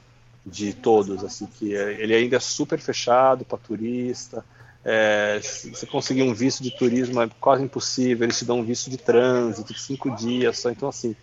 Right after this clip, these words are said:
eu vou te falar que eles são mais chatos que o Afeganistão, eu acho, na questão, assim, diplomática. E, e a gente tava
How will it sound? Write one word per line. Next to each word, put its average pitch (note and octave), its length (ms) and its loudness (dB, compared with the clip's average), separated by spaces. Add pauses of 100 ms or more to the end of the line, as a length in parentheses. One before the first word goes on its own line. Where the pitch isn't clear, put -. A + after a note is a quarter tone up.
(640)
eu A#2 80 0
vou C3+ 120 4
te C#3 100 -2
falar D3+ 240 6
que - 140 -2
eles C#3 420 2
são C#3+ 220 2 (200)
mais D#3 280 4
chatos D3 600 6
que - 140 -4
o C#3+ 120 4
Afeganistão, C3 920 4
eu G2+ 160 2
acho, G#2+ 280 2
na G2+ 100 -4
questão, A#2 500 -4 (480)
assim, G#2+ 380 -12 (460)
diplomática. G#2+ 880 2 (540)
E, A#2+ 1000 0
e C3+ 100 2
a - 40 2
gente E3 180 -4
tava G#3+ 340 2